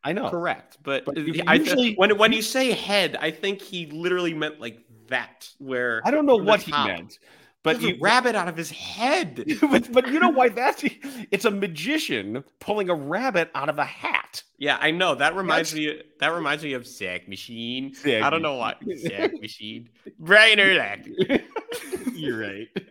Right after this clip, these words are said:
Speaker 1: The Sack
Speaker 2: Zag
Speaker 1: Man. Zag
Speaker 2: Y-,
Speaker 1: Machine.
Speaker 2: Zag
Speaker 1: I
Speaker 2: Machine.
Speaker 1: know. It's, that joke keeps getting, like, once,
Speaker 2: It's not
Speaker 1: once
Speaker 2: even
Speaker 1: you
Speaker 2: a
Speaker 1: realize,
Speaker 2: joke.
Speaker 1: no,
Speaker 2: It's
Speaker 1: that's
Speaker 2: just,
Speaker 1: bit.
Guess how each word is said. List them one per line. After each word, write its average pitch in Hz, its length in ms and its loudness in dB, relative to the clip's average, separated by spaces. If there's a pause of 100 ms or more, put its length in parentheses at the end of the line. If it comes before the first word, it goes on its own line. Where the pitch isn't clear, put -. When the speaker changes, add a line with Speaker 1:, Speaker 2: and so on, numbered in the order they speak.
(240)
Speaker 1:
The 240 480 -6
Sack 381 420 -4
Speaker 2:
Zag - 60 -18
Speaker 1:
Man. 113 500 -4 (320)
Zag - 280 -18
Speaker 2:
Y-, 65 120 -14
Speaker 1:
Machine. 71 120 -20 (100)
Speaker 2:
Zag 92 320 -4 (240)
Speaker 1:
I 127 100 -4
Speaker 2:
Machine. 123 80 -6
Speaker 1:
know. 131 160 -2
It's, 147 200 -8 (220)
that 185 300 6
joke 156 400 -2
keeps 160 340 -6
getting, 135 300 0
like, 139 160 2
once, 156 400 0
Speaker 2:
It's - 60 -4
not 180 100 6
Speaker 1:
once 339 160 0
Speaker 2:
even 220 220 -6
Speaker 1:
you 160 60 -6
Speaker 2:
a - 20 -2
Speaker 1:
realize, 175 240 4
Speaker 2:
joke. 175 140 -4
Speaker 1:
no, 170 140 2
Speaker 2:
It's 147 100 0
Speaker 1:
that's 175 180 2
Speaker 2:
just, 127 180 -12
Speaker 1:
bit. 139 240 0